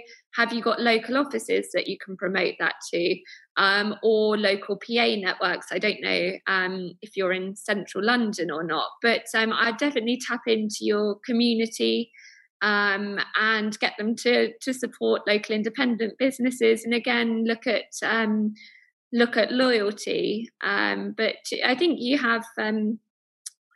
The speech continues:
a, an advantage over, um, chains at the moment being independent,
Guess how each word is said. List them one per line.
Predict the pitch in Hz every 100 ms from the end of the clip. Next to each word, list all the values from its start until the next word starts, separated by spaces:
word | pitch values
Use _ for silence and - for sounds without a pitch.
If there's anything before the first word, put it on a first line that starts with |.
| _ -
a, | 220 208 -
an | 220
advantage | 220 214 262 269 254 240 208 220
over, | 208 202 202 185 190 190 202 - -
um, | 202 190 165 190 180 _ _ _
chains | - 240 233 233 226
at | -
the | 208
moment | 220 220 220
being | 220 220 214
independent, | 214 208 - 233 220 214 226 220